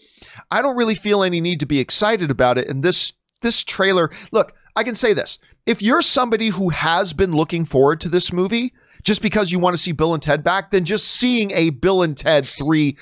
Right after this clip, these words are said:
trailer, just seeing them as Bill and Ted again is going to be exciting. And I acknowledge that. But I think my personal opinion is inherently, I didn't think there was anything all that good with the trailer inherently, but it is just an intro trailer.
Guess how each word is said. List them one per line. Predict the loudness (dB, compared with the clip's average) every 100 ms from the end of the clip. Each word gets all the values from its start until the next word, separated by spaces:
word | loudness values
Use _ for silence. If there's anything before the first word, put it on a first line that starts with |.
| -20 -6
trailer, | 0 0 0
just | -2 -2
seeing | 0 2 2 0
them | 0 0
as | 0 -2
Bill | 0 0
and | 0 -2
Ted | -2 0
again | 0 -2 -4 -8 -20 -20 -20 _ _ _ _ -2
is | -2 2
going | 2
to | 2
be | 2
exciting. | 0 2 0 0 -2
And | 0
I | 0
acknowledge | 0 0 0 0 -4
that. | -12 -14 _ _ -2
But | 2 2
I | 0
think | 0 -2 -2 _ _ -14 -12 -4
my | 0 2
personal | 2 2 2 2
opinion | 2 2 2
is | 2 0
inherently, | -2 -2 0 2 2 2 2 2
I | 2
didn't | 0
think | 2
there | 2
was | 2
anything | 0 2
all | 2 2
that | 0 0
good | 0 0
with | -2
the | -4
trailer | 0 0 2 0
inherently, | -4 -4 0 0 -2 -8 -2
but | 2 2 -2 _ _ _ _ _ -2
it | -2 0
is | 0 2 0 -4
just | -2 2 2 0 -4
an | -2
intro | 0 -2 -2 0 0
trailer. | 0 -4 -4 -8